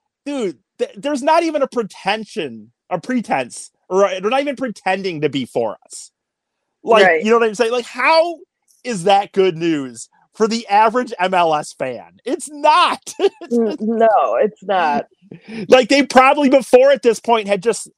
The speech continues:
Speaker 1: deals with the stadium where you just went up to the stadium and you got a regular price.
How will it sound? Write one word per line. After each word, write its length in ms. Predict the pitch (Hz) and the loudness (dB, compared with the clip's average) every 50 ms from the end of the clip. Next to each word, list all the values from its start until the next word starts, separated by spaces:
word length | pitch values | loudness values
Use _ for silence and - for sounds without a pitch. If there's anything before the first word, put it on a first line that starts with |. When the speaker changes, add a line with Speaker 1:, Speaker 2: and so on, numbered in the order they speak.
| _ _ _ _ _ _ 151 | _ _ _ _ _ _ -8
Speaker 1:
deals 340 | 143 196 196 214 220 202 185 | -4 0 2 2 2 2 0
with 100 | 202 208 240 | -4 -6 -6
the 60 | 208 | -6
stadium 600 | - - - 220 240 240 220 196 156 131 123 123 | -6 0 0 0 0 0 -2 0 0 0 0 -2
where 100 | 151 170 | -6 -6
you 80 | 185 175 | -6 -6
just 160 | 180 156 156 | -10 -10 -8
went 120 | 190 185 | -6 -6
up 60 | 185 - | -6 -6
to 80 | - | -6
the 100 | 190 190 | -8 -8
stadium 420 | - - 202 196 196 196 190 175 165 | -8 -4 -4 -4 -2 -4 -6 -6 -6
and 80 | 160 | -10
you 60 | 170 | -10
got 320 | 151 180 175 170 170 175 - _ _ _ _ _ _ - | -4 0 2 2 2 2 -2 _ _ _ _ _ _ -6
a 80 | 170 185 | -4 -4
regular 520 | 165 170 - 196 185 175 208 196 190 190 | 0 2 0 0 0 -2 -2 0 0 -2
price. 640 | 160 - 185 185 196 180 123 101 82 - - - - | -2 -2 0 2 2 2 0 -4 -14 -20 -20 -20 -20